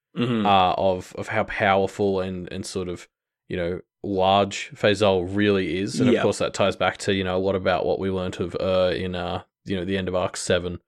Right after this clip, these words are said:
Speaker 1: Yeah, definitely.
Speaker 2: Um, and, and, you know, like, I, I, it makes Faisal, uh, Faisal quite intimidating.
Speaker 1: Yeah.
Speaker 2: Um,
Speaker 1: Yeah,
Speaker 2: especially
Speaker 1: he
Speaker 2: as
Speaker 1: is.
Speaker 2: Blake is put, like, pr-, putting the pressure on him.
Speaker 1: It's interesting because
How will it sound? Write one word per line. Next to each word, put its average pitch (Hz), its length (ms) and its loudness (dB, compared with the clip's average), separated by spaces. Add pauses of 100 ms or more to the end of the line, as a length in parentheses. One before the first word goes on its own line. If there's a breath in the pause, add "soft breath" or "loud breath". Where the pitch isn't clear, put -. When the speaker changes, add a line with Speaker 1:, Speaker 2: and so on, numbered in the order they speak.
Speaker 1:
Yeah, 101 400 -2
definitely. 98 400 -2
Speaker 2:
Um, 78 240 -6 (420)
and, 90 340 -2
and, 104 200 -2
you 113 80 2
know, 104 100 0
like, 120 140 -2
I, 117 100 2 (140)
I, 156 60 0 (160)
it - 340 -12
makes 147 280 0
Faisal, 113 480 2
uh, 110 200 2
Faisal 107 420 2
quite 110 300 4
intimidating. 87 720 -4 (420)
Speaker 1:
Yeah. 127 380 2 (120)
Speaker 2:
Um, 160 240 2
Speaker 1:
Yeah, 185 160 10
Speaker 2:
especially 107 260 6
Speaker 1:
he - 40 0
Speaker 2:
as 104 140 2
Speaker 1:
is. - 80 -12
Speaker 2:
Blake 107 240 4
is 101 140 -4
put, - 360 -2
like, 98 240 -2
pr-, - 140 2 (140)
putting 110 200 4
the 95 60 0
pressure 104 400 0
on 67 100 -8
him. 117 140 -6 (260)
Speaker 1:
It's 196 200 0
interesting 240 420 -4
because 202 340 0